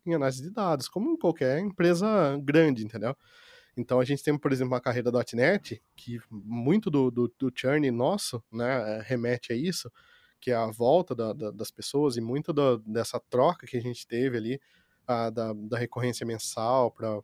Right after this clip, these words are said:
pra um outro produto, veio por conta de ter uma carreira dot net sólida, uma carreira dot net estável.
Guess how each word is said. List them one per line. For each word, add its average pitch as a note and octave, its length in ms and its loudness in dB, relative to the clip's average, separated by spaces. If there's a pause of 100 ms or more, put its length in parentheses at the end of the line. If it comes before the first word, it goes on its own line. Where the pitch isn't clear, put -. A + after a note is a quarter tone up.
(120)
pra A#2 120 -8
um A2+ 60 -4
outro F3 260 4
produto, D3 340 -4
veio D3 540 0 (500)
por G#3 120 -4
conta D#3 340 2
de F3 100 -10
ter D#3+ 120 -2
uma D3+ 100 0
carreira D3 400 2
dot D3 180 0
net C3+ 240 -2
sólida, D3 480 0
uma E3+ 160 -4
carreira D#3 240 2
dot C#3+ 220 -2
net C#3 140 -4
estável. B2 500 0